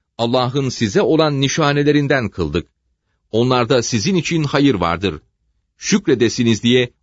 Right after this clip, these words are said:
onları böylece sizin buyruğunuza verdik. Ey iman edenler! Allah'ın hac adetlerine, haram aya, kurban hediyelere, onlardaki gerdanlıklara, Rablerinden gerek fazlını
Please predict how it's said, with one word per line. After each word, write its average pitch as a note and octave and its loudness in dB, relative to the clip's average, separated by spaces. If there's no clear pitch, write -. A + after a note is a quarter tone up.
onları B2 2
böylece C3+ 2
sizin D3 -2
buyruğunuza A2+ 2
verdik. D2 -6
Ey G3+ 2
iman F#3 2
edenler! F2+ 0
Allah'ın C#3+ 0
hac D3 -2
adetlerine, A#2 2
haram C3+ -2
aya, A2 -2
kurban D3 -2
hediyelere, G#2+ 0
onlardaki D#3 0
gerdanlıklara, B2 0
Rablerinden D3 0
gerek F3 0
fazlını C3+ 0